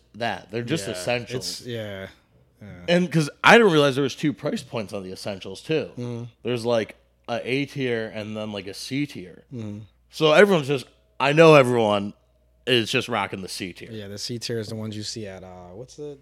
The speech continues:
Speaker 2: that's not Journeys, but what is it?
Speaker 1: Um, oh, not Journeys. What
Speaker 2: What's
Speaker 1: is
Speaker 2: the name of that store?
Speaker 1: Um,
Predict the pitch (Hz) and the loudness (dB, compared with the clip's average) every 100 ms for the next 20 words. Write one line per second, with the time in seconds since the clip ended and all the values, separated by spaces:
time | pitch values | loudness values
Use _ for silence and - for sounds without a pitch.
0 | 131 135 120 90 82 95 90 76 73 _ | -20 -20 -20 -20 -20 -20 -20 -20 _ _
1 | - - 107 110 107 104 104 120 131 123 | -20 -20 -20 -20 -20 -20 -12 0 2 2
2 | 120 117 113 113 110 107 104 - _ _ | 2 0 2 2 0 -2 -8 -18 _ _
3 | _ - - _ _ _ - 113 135 131 | _ -16 -16 _ _ _ -12 -4 -2 0
4 | 123 143 127 107 123 123 123 120 110 123 | 0 0 -2 -4 -2 0 0 -2 0 2
5 | 143 135 117 110 101 - 101 95 95 - | 2 0 -6 -14 -16 -18 -20 -20 -20 -20
6 | - - _ _ _ _ - 107 110 104 | -20 -20 _ _ _ _ -10 -6 -2 -2
7 | 101 101 98 92 92 | -2 -2 -2 -4 -8